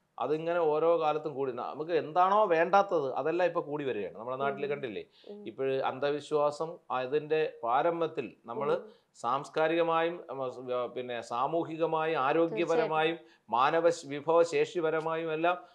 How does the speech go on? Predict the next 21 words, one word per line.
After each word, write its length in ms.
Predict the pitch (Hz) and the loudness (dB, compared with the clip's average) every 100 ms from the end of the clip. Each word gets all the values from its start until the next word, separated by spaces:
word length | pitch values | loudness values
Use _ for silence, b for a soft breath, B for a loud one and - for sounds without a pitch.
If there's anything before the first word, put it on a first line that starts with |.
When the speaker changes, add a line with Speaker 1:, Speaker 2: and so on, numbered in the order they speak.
| B 107 | B -2
Speaker 1:
ലോകത്തിന്റെ 580 | 123 160 175 170 170 | 4 6 6 4 2
മുന്നിൽ 240 | 165 165 160 | 2 2 0
അഭിമാനത്തോടെ 800 | 127 156 175 180 180 180 175 170 | 0 -2 2 4 2 2 2 4
തല 160 | 131 147 | 2 2
ഉയർത്തി 360 | 170 175 165 165 | 2 0 -2 -6
നിൽക്കാൻ 400 | 151 - 165 156 | -6 2 0 2
ശ്രമിക്കുന്നതിന്റെ 720 | 151 143 165 180 170 170 156 | -2 -2 -2 -4 -2 -2 0
ഇടയിലും 580 | 147 165 175 196 - - _ _ | 6 6 6 2 0 -18 _ _
Speaker 2:
ഉം. 200 | 202 190 - | -18 -18 -8
ഈ 140 | 220 | -2
Speaker 1:
നമ്മുടെ 280 | 247 226 160 | 0 2 2
Speaker 2:
അടുത്ത് 160 | 156 151 | 4 2
Speaker 1:
നാട്ടിലെ 540 | 151 151 151 151 202 | 0 0 0 0 -6
Speaker 2:
ആ. 40 | - - - | -14 -20 -12
Speaker 1:
ഈ, 420 | 139 147 135 - | -10 -8 -10 -12
ഈ, 360 | - 117 104 139 | -8 -8 -6 -8
ഈ 80 | 143 | -2
പറയുന്ന 580 | 139 143 139 139 127 - | 0 0 0 0 -2 -6
വിശ്വാസങ്ങളെ 800 | 113 117 - 151 156 156 151 147 | -14 -10 0 2 2 0 -2 0
അന്ധവിശ്വാസമാക്കി 1080 | 131 139 151 147 - 147 147 143 139 135 135 | 0 2 -2 0 -2 0 2 -2 -4 -6 -6
ഉയർത്തിക്കൊണ്ടുവന്ന് 960 | 123 143 143 147 143 139 135 139 160 | -2 -2 -2 -10 -6 -4 -2 -2 -4